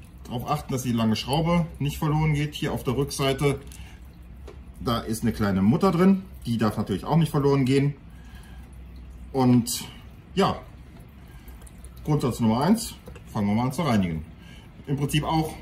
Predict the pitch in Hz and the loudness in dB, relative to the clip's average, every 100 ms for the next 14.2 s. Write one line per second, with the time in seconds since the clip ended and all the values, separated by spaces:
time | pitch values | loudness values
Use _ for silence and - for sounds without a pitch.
0 | - 160 - - 247 147 139 135 131 107 | 2 2 2 2 2 2 2 2 2 2
1 | - 151 165 165 156 170 160 - - - | 0 2 4 2 2 4 2 0 -16 -16
2 | - 135 135 135 127 123 - 131 131 123 | -2 2 2 2 2 2 2 2 2 -2
3 | 107 - 139 143 139 135 131 - - - | -4 0 2 4 4 4 2 -4 -8 -12
4 | - - - - 131 123 131 123 - 104 | -16 -18 -18 -8 -4 0 0 0 -2 -2
5 | 92 95 98 95 - - - - - - | -2 -6 -6 -6 -6 -10 -12 -14 -20 -20
6 | - - - - - - - - 151 220 | -20 -20 -20 -20 -20 -20 -20 -8 -4 -2
7 | 107 - - - - - - - - - | -4 -8 -20 -20 -20 -20 -20 -20 -20 -20
8 | - - - - - - - - 135 151 | -20 -20 -20 -20 -20 -20 -18 -8 -2 0
9 | 147 160 160 - - - - - - - | 2 2 2 -2 -12 -18 -18 -20 -20 -20
10 | - 95 117 110 104 104 - 104 - 90 | -14 -6 -4 -4 -4 -4 -4 -6 -4 -2
11 | 113 151 160 - - - - - - - | 2 4 2 -2 -16 -20 -20 -20 -20 -20
12 | - - - - 127 123 147 - 127 117 | -20 -20 -20 -8 0 2 2 2 2 2
13 | 113 123 123 110 104 107 - 101 127 196 | 2 0 4 4 4 2 0 0 6 8
14 | 247 | 6